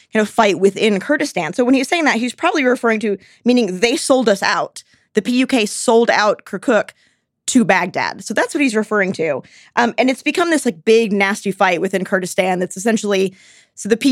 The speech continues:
U K wants to look like, "We're the good guys, right? Like, we can work with Baghdad and, and Iran. We're gonna play ball and we're not gonna, you know, split up I-,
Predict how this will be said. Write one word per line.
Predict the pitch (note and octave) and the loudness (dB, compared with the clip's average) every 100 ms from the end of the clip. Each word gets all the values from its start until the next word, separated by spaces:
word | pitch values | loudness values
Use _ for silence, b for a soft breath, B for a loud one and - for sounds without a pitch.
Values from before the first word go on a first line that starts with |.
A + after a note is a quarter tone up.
| C4 | 2
U | |
K | C4 B3+ G#3+ | 2 2 2
wants | G#3+ G#3 - | 2 -2 0
to | A3 | 0
look | G#3 G3 | 0 0
like, | F#3+ F#3+ | -2 2
"We're | F4+ | 0
the | E4 | 2
good | F4 D4 | 0 0
guys, | G#3+ F#3 E3 D3+ - | 2 2 0 -4 0
right? | A#3 A#3+ G3 | 0 2 0
Like, | G#3+ - _ _ | -2 -6 _ _
we | A#3+ G#4 | -2 0
can | F#4 | 2
work | F4 F#4 | 0 2
with | - | 2
Baghdad | C#4 B3+ A3 G3 F#3+ F#3+ | 2 0 2 0 2 0
and, | G3 - | -4 -4
and | A3+ | -2
Iran. | G#3 A3 A3 F#3+ | 0 0 0 0
We're | C4+ | -2
gonna | D4+ B3+ G3+ - | 0 2 0 -2
play | - B3 | -2 0
ball | B3 B3 G#3 | 2 4 2
and | F#3+ | 0
we're | A#3+ | -2
not | D4 A#3 | -2 -2
gonna, | G#3+ F3+ | -4 -4
you | - | -4
know, | G3 | -4
split | - - A3+ | -6 -4 0
up | G#3 - | 0 0
I-, | D#3+ | -4